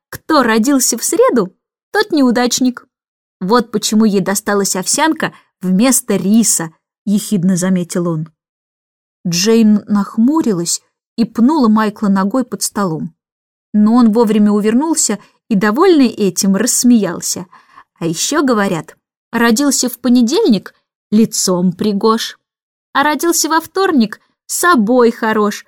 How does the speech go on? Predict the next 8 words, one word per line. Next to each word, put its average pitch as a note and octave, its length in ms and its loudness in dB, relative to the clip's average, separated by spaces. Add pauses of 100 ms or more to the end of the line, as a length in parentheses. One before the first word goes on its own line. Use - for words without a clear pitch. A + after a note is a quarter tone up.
(320)
продекламировал F#3 800 0
он. F3 220 -4 (540)
«Пожалуй, A#3 440 2
это G#3+ 160 0
верно. F3 440 -2 (360)
Близнецы B3 680 2 (160)
довольно F#3+ 400 0
симпатичные, F#3+ 920 -4